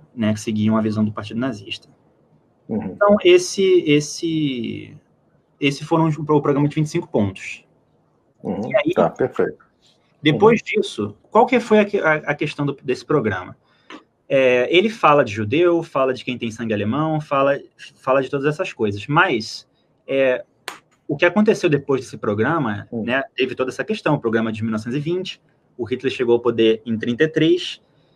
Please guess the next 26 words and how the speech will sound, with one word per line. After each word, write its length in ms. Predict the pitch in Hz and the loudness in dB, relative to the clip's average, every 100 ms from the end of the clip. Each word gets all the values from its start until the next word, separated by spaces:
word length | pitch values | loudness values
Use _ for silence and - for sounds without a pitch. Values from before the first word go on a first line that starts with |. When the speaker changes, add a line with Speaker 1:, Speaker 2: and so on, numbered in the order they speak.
| _ _ _ _ _ _ - | _ _ _ _ _ _ 2
Speaker 1:
as 220 | 156 156 | 4 6
leis, 640 | 143 147 147 147 - - - | 6 6 6 4 -4 -10 -6
é, 580 | 127 117 110 104 101 95 | -2 0 0 -2 -4 -8
raciais 640 | - 123 123 - 120 123 135 | -6 -4 -2 0 2 2 0
são 120 | 156 | -2
de 100 | 147 | 0
trinta 240 | 147 156 175 | 0 0 -2
e 40 | |
cinco. 480 | - 135 117 107 - - _ _ _ _ _ _ _ _ _ | -2 -4 -2 -4 -10 -20 _ _ _ _ _ _ _ _ _
Então, 220 | 120 165 | -6 -2
Speaker 2:
Uhum. 180 | 220 220 | 0 2
Speaker 1:
nesse 280 | 147 214 - - | 2 2 -2 -14
espaço, 560 | _ 151 170 - - | _ 4 4 0 -10
o 400 | 107 - _ _ | -12 -16 _ _
que 140 | - 208 | -6 -6
que 120 | 208 | -6
ficou, 600 | - 196 - 113 101 107 | -4 -4 -2 -2 0 0
né? 120 | 117 | -2
Teve 240 | 139 180 196 | 2 2 2
um 120 | 147 | 2
grande, 340 | 156 220 214 - _ | 2 2 -2 -10 _
houve 200 | 175 190 | 2 2
um 100 | 165 | 2
grande 260 | 151 220 214 | 2 2 0
debate 640 | 156 107 120 - - 156 _ _ _ _ _ 143 | 0 2 2 0 -10 -16 _ _ _ _ _ 2
pra, 180 | 143 | 4